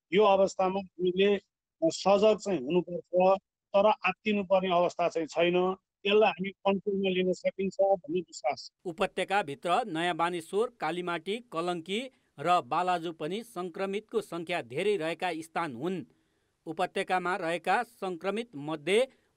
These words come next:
Speaker 2: असी प्रतिशत अर्थात् तिन हजार नौ सय बैसठी जना काठमाडौँकै बासिन्दा हुन्। घना बस्तीमा सङ्क्रमण फैलिएकाले एकातिर बालबालिका, ज्येष्ठ नागरिक र रोग प्रतिरोधात्मक क्षमता कम भएका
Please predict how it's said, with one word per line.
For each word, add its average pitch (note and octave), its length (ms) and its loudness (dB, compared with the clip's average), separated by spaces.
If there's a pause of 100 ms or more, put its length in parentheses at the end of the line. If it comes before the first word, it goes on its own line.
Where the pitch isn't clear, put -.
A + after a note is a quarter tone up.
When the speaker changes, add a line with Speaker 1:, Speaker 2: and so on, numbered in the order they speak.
Speaker 2:
असी G3+ 280 -4
प्रतिशत F3+ 560 -6 (140)
अर्थात् F#3 460 -2 (300)
तिन G3 180 -2
हजार F#3+ 360 -2
नौ F3 260 -4
सय F#3+ 220 -6
बैसठी E3+ 680 -6
जना E3 420 0 (380)
काठमाडौँकै G3 640 0
बासिन्दा E3+ 460 -2
हुन्। D#3+ 320 0 (440)
घना F3 360 2
बस्तीमा E3+ 580 -2
सङ्क्रमण F#3 640 -4
फैलिएकाले F3 760 0
एकातिर F3+ 800 2 (380)
बालबालिका, F3 840 2
ज्येष्ठ E3+ 380 -8
नागरिक E3+ 640 0 (340)
र D#3 400 2
रोग F#3+ 420 0
प्रतिरोधात्मक F3+ 880 -2
क्षमता E3+ 480 -4
कम D#3+ 420 -8
भएका D3+ 500 0